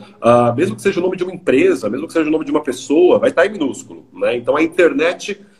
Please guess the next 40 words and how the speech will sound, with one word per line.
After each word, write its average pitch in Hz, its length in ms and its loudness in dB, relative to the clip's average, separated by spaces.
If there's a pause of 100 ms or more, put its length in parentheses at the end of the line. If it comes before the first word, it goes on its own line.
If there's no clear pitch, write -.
(200)
levou 160 480 4
a 170 80 2
gente 123 260 -4
a 117 40 -10
fazer 110 320 -2
isso. - 360 -10 (260)
O 135 100 2
que 175 140 2
não, 196 640 4 (160)
não 190 440 2
legitima, 156 1300 0 (340)
por 120 120 0
exemplo, 123 280 -2
como 127 180 -4
você 117 240 -4
falou, 139 520 0 (300)
a 131 120 2
usar, 156 460 2
a 143 40 -6
deixar 143 320 -2
o 165 140 2
nome 147 720 -2 (200)
no 117 140 -2
meu 120 180 2
trabalho 110 540 2
da 101 100 -2
escola 135 480 0
em 359 40 -14
forma 208 200 -4
minúscula, 196 680 -2 (360)
né? 110 260 0 (340)
Então 120 140 4
a 156 40 6
gente 151 100 0
fala - 140 4
assim, 202 120 0
"Ah, 185 220 2 (220)
eu 156 180 4
não 226 80 -2 (240)
uso, 165 400 -2